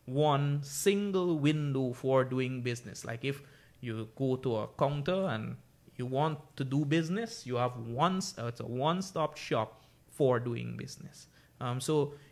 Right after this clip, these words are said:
you know, there are a number of other areas as it relates to the single window. Having the legislation in place, having Asekuda, there are steps in the right direction, but there are other dimensions that have to be fixed,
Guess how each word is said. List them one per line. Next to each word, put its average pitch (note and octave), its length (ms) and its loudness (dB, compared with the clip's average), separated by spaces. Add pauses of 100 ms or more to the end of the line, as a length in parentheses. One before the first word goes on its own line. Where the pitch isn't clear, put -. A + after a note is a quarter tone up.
you D#3+ 100 -4
know, A#2 180 -4
there D#3 240 0
are E3+ 240 2
a D3 40 0
number D3+ 380 0
of B2+ 120 -2 (200)
other D#3 360 4
areas C3+ 680 2 (180)
as D3+ 200 4
it F3+ 160 0
relates C3+ 420 0
to C#3+ 100 -6
the C3+ 80 -6
single A#2 440 -8
window. A2+ 440 -8 (240)
Having D3+ 400 0
the D#3 80 2
legislation C#3 800 0
in A#2+ 180 -6
place, C3 420 -2 (220)
having C#3+ 400 2
Asekuda, C3 680 -2
there B2 160 0
are A2 40 -4
steps - 580 -4
in D3 80 -4
the A#2 120 -2
right D3+ 280 -2
direction, C3+ 600 -2 (320)
but B2+ 140 -2
there C#3 220 2
are A#2+ 200 4
other D#3 220 4
dimensions C3 800 -4
that C#3 120 -6
have C#3+ 280 -4
to D#3 80 -4
be A#2 100 -6
fixed, - 400 -10